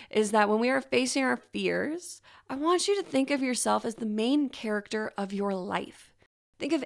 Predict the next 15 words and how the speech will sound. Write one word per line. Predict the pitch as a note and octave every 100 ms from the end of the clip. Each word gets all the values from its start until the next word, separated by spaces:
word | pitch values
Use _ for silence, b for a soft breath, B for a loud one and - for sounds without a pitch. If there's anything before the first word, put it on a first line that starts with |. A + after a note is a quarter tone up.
| -
any | C4 D4
movie | C#4+ A#3 A#3 G#3+
you've | G3+ G3 -
seen | - G3 F3+ G3+ G#3 _ b b b -
that | A3
had | G#3 G#3+ G#3+ G#3+ - - _ _
an | G#3+ G#3+
impact | G#3 F#3+ F#3+ G3 -
on | -
you. | G3+ G#3+ G#3 _ B B B B
And | A#3
very | G#3 C4 D#4+
likely, | A3 G#3 G#3+ - F3+ B3
the | A#3
protagonist | A3+ A#3+ - A#3+ C4+ D#4 D#4+ -